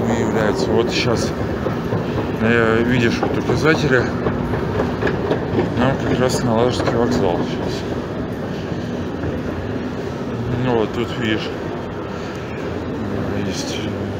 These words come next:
ну, про банкоматы говорить ничего не буду. Есть вот пандусы для инвалидов. Вот мы щас, вернее, я щас по, по нему даже поднимусь.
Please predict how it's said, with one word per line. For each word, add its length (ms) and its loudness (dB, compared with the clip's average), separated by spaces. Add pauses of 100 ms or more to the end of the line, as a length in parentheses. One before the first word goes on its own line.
ну, 200 2 (600)
про 60 0
банкоматы 440 0
говорить 360 -2
ничего 180 -4
не 160 -2
буду. 200 4
Есть 320 0
вот 100 -4
пандусы 580 0 (1000)
для 160 2
инвалидов. 520 2 (1900)
Вот 100 -6 (100)
мы 60 0
щас, 280 0 (1800)
вернее, 420 0
я 60 0
щас 400 -6 (180)
по, 80 -2 (300)
по 40 -2
нему 300 2
даже 220 -2
поднимусь. 580 -2